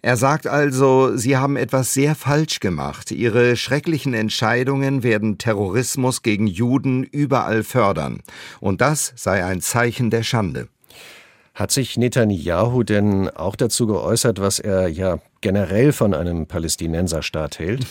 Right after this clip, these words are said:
Speaker 1: Oh ja, das hat er. Für ihn ist das purer Wahnsinn. Und er hat einen gewagten Vergleich gezogen mit den Terroranschlägen in den U S A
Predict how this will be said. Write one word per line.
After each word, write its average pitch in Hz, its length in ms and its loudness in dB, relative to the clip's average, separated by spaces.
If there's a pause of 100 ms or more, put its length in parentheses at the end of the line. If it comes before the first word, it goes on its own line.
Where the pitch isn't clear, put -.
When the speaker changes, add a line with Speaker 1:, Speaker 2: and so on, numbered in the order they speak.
Speaker 1:
Oh 98 160 0
ja, 117 260 4
das 104 220 0
hat 123 200 0
er. 160 340 2
Für - 160 -2
ihn 160 500 -2
ist - 220 -6
das 117 300 2
purer 120 580 0
Wahnsinn. 107 640 2 (380)
Und 156 280 2
er 127 200 0
hat 131 140 -2
einen 120 180 0
gewagten 117 520 0
Vergleich 110 680 -2
gezogen 110 640 -2
mit 120 160 0
den 104 300 0
Terroranschlägen 113 840 -2
in 107 160 0
den 101 160 0
U 101 160 -2
S 92 180 -2
A 113 360 -2